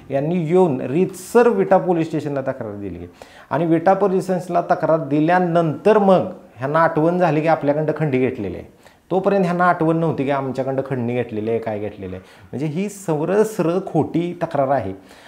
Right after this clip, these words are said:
आणि ह्यांनी खंडणी, माझा मूळ असा प्रश्न आहे, ह्यांचं काम जर कायदेशीर आहे, ह्यांचं काम जर प्रामाणिक आहे, तर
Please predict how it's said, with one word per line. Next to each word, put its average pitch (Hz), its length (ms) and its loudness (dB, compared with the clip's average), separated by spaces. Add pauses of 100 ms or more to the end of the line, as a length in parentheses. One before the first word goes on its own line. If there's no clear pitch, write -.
(120)
आणि 156 200 -2
ह्यांनी 160 260 2
खंडणी, 165 320 0
माझा 170 320 4
मूळ 175 220 2
असा 175 200 2
प्रश्न 151 340 -4
आहे, 90 560 -12 (240)
ह्यांचं 160 320 0
काम 196 280 2
जर 185 140 4
कायदेशीर 170 500 4
आहे, 104 280 4
ह्यांचं 143 280 -4
काम 170 220 2
जर 170 140 0
प्रामाणिक 143 500 0
आहे, 107 140 0
तर 131 100 -6